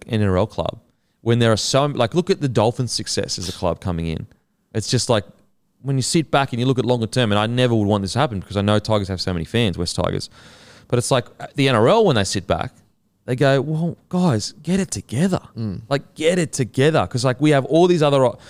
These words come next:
Speaker 1: we got Ipswich, we got the Brisbane Tigers, we got New Zealand,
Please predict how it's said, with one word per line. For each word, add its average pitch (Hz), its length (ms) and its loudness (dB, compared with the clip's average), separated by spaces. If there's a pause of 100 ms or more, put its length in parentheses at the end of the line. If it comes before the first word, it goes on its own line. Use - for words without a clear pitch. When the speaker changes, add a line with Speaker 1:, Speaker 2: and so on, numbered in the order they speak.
(160)
Speaker 1:
we 110 80 0
got 90 260 2
Ipswich, 131 560 0
we 98 80 -4
got 87 120 0
the 87 80 -6
Brisbane 90 340 -4
Tigers, 131 540 0
we 101 80 -2
got - 160 -2
New 95 100 -2
Zealand, 131 500 2